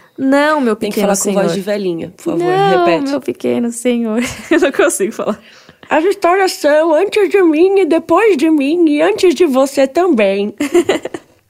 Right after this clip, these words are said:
Speaker 1: Ou seja, é um negócio meio, as histórias são coisas perenes, sabe? Elas são inerentes à humanidade, então elas vão sendo repetidas e vão sendo reproduzidas,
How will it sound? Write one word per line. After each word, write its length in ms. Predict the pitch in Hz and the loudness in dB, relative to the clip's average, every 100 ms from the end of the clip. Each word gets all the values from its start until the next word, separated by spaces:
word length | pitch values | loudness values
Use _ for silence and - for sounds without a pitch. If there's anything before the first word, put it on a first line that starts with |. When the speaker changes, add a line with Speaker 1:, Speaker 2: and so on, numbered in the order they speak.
| _ - - - 571 403 - | _ -20 -14 -8 -6 -4 -2
Speaker 1:
Ou 100 | 254 | 0
seja, 220 | 254 214 | 0 0
é 20 | |
um 20 | 214 | 0
negócio 420 | 220 214 220 254 | 0 0 0 -2
meio, 400 | 226 220 208 - | 0 0 0 0
as 180 | 220 220 | -2 -2
histórias 340 | 226 233 233 | -2 0 0
são 120 | 254 | -2
coisas 440 | 247 247 240 240 - | 0 0 0 -2 -4
perenes, 600 | - 262 240 220 196 185 | 2 4 4 2 -2 -2
sabe? 200 | 214 190 | -2 -2
Elas 160 | 190 196 | -2 -4
são 320 | - 208 233 - - _ | -4 -4 -4 -10 -20 _
inerentes 440 | 233 240 233 277 302 | 0 0 0 0 0
à 60 | |
humanidade, 680 | 269 254 247 190 180 170 175 | 2 0 0 0 0 -2 -4
então 160 | 180 202 | -6 -4
elas 240 | 202 202 | -4 -2
vão 160 | 214 226 | -2 -2
sendo 240 | 233 220 | -4 -4
repetidas 920 | 233 220 226 - 277 302 247 285 240 | -4 -4 -8 -4 -4 -4 -2 -2 -2
e 60 | 247 | -2
vão 180 | 226 | -2
sendo 480 | 233 - 220 220 214 208 - - | -4 -4 -2 0 -2 -4 -14 -2
reproduzidas, 1040 | 277 277 269 240 240 214 233 220 254 - | -2 2 0 0 -2 -2 -4 0 0 -2